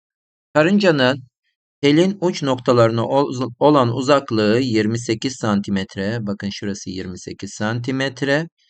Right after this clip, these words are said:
Diğer tarafta yirmi iki santimetredir. Yirmi iki santimetre. Bu tel bükülerek aşağıdaki K L M üçgeni elde edilmiştir. Bakın teli büktüm böyle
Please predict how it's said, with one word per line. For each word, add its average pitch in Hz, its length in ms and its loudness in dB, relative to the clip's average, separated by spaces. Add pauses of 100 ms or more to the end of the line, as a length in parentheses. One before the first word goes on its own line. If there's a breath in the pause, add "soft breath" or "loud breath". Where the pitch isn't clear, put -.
(280)
Diğer 123 240 4
tarafta 110 360 0
yirmi 120 380 2
iki 123 180 -2
santimetredir. 110 1200 -2 (840)
Yirmi 90 220 -14
iki 101 200 -16
santimetre. 101 840 -10 (1200)
Bu 202 120 2
tel 185 320 4
bükülerek 139 640 2 (140)
aşağıdaki 127 760 0
K 131 420 0
L 123 240 2
M 127 260 0
üçgeni 104 420 -4
elde 123 460 -2
edilmiştir. 110 760 -4
Bakın 90 320 -8 (140)
teli 104 340 -2
büktüm 123 760 -4
böyle 104 600 -2